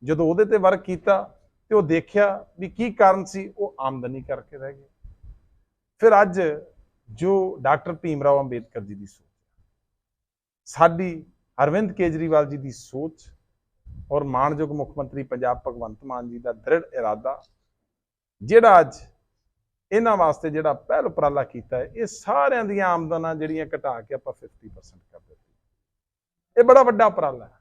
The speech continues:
ਆ ਕਾਂਗਰਸ ਹੈ, ਕਾਂਗਰਸ ਕਹਿੰਦੀ ਰਹੀ ਹੈ ਅਸੀਂ ਡਾਕਟਰ ਭੀਮ ਰਾਓ ਅੰਬੇਦਕਰ ਦੇ ਇਸ਼ਾਰਿਆਂ ਤੇ ਚੱਲਦੇ, ਪਰ ਮੈਂ ਕਹਿ ਸਕਦਾ ਇਸ਼ਾਰਿਆਂ ਤੇ ਨਹੀਂ ਚੱਲਦੇ, ਇਹਨਾਂ ਨੂੰ ਵਰਤਦੇ ਰਹੇ। ਚਾਹੇ ਭਾਰਤੀ ਜਨਤਾ ਪਾਰਟੀ ਸੀ, ਉਹਨਾਂ ਨੇ ਵੀ ਇਹਨਾਂ ਨੂੰ ਵਰਤਿਆ, ਪਰ ਜੇ ਕੋਈ ਚੱਲਿਆ,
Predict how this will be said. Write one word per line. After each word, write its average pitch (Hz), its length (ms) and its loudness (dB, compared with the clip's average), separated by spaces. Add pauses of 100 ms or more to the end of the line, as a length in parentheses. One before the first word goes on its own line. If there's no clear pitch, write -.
(220)
ਆ 139 100 -6
ਕਾਂਗਰਸ 170 460 -2
ਹੈ, 190 100 4
ਕਾਂਗਰਸ 190 380 -4
ਕਹਿੰਦੀ 214 260 -6
ਰਹੀ 202 240 0
ਹੈ 180 200 -2 (1200)
ਅਸੀਂ 190 520 -2 (1120)
ਡਾਕਟਰ 143 320 0
ਭੀਮ 165 260 -4
ਰਾਓ 160 200 4
ਅੰਬੇਦਕਰ 170 380 -4
ਦੇ 175 140 -4
ਇਸ਼ਾਰਿਆਂ 165 360 0
ਤੇ 170 120 -10
ਚੱਲਦੇ, 180 300 -2
ਪਰ 175 160 -2
ਮੈਂ 175 160 -4
ਕਹਿ 175 200 -2
ਸਕਦਾ 180 280 -8
ਇਸ਼ਾਰਿਆਂ 165 500 0
ਤੇ 147 140 -12
ਨਹੀਂ 151 140 -14
ਚੱਲਦੇ, 156 420 -4
ਇਹਨਾਂ 160 200 -6
ਨੂੰ 160 140 -10
ਵਰਤਦੇ 110 420 -10
ਰਹੇ। 107 160 -18
ਚਾਹੇ 135 240 -6
ਭਾਰਤੀ 127 380 -4
ਜਨਤਾ 120 320 -8
ਪਾਰਟੀ 139 380 -8
ਸੀ, - 180 -20 (540)
ਉਹਨਾਂ 294 240 4
ਨੇ 247 80 4
ਵੀ 214 100 0
ਇਹਨਾਂ 175 200 -2
ਨੂੰ 160 100 -4
ਵਰਤਿਆ, 110 500 -8
ਪਰ 147 160 0
ਜੇ 127 240 -6
ਕੋਈ 175 200 -8
ਚੱਲਿਆ, 131 420 -8